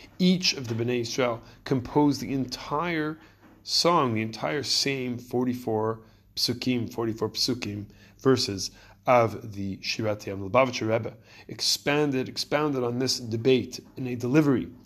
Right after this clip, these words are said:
Parshas Beshalach Tafshin Memches, January nineteen eighty-eight, which Rabbi Y Y Jacobson summarized beautifully as reflecting on three forms of leadership. He asks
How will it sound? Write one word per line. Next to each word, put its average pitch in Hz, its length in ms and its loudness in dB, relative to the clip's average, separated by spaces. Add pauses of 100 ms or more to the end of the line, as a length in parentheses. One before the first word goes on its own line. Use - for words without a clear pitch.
(120)
Parshas 123 300 2
Beshalach 120 640 0
Tafshin 107 400 -4
Memches, 95 460 -4
January 107 400 0
nineteen 90 400 -8
eighty-eight, 87 400 -8 (320)
which - 260 -6
Rabbi 101 220 -2
Y 113 180 6
Y 113 160 -2
Jacobson 113 560 0
summarized 135 560 4
beautifully 113 480 0
as 117 180 -8
reflecting 117 640 -4 (440)
on 131 160 0
three 180 520 2 (240)
forms 143 720 0
of 127 140 0
leadership. 127 560 0 (300)
He 160 160 -2
asks 165 580 0